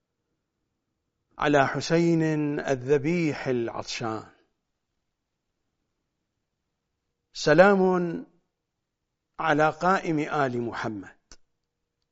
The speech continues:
سلام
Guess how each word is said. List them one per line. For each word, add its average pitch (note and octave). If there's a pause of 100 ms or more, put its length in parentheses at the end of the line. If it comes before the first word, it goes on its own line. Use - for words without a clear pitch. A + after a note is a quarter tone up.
(2500)
سلام G3